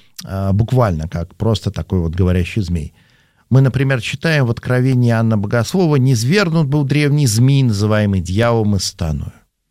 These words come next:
И мы понимаем, что, э, дьявол и сатана — это дух, что он не является, э, змеем, и серпентология ничего о нем сказать не может.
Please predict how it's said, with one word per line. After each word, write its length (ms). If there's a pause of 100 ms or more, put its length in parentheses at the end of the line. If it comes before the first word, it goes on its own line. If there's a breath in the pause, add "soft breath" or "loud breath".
(500)
И 100
мы 100
понимаем, 540
что, 280 (420 loud breath)
э, 200
дьявол 540
и 20
сатана — 480
это 160
дух, 540 (400)
что 160
он 120
не 120
является, 880 (300 loud breath)
э, 240
змеем, 680
и 480
серпентология 920
ничего 360
о 80
нем 180
сказать 380
не 100
может. 420